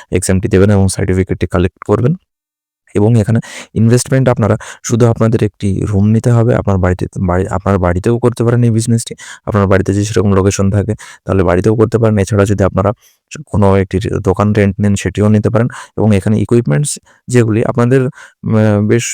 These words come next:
দু একটি র‍্যাক করতে হবে, যেখানে আপনারা ডকুমেন্টসগুলি রাখবেন। এছাড়া আপনাদের একটি ডেস্ক লাগবে,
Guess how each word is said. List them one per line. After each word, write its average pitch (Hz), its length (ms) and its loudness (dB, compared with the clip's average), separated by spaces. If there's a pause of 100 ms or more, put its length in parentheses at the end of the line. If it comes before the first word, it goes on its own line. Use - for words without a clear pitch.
দু 107 180 -2
একটি 113 340 0 (120)
র‍্যাক 104 260 0
করতে - 240 -2
হবে, 113 160 2
যেখানে 110 260 2
আপনারা 107 200 0
ডকুমেন্টসগুলি 98 580 0
রাখবেন। 95 340 -2 (140)
এছাড়া 98 260 0
আপনাদের 98 260 0
একটি 98 180 -2
ডেস্ক 95 460 -2
লাগবে, 113 300 0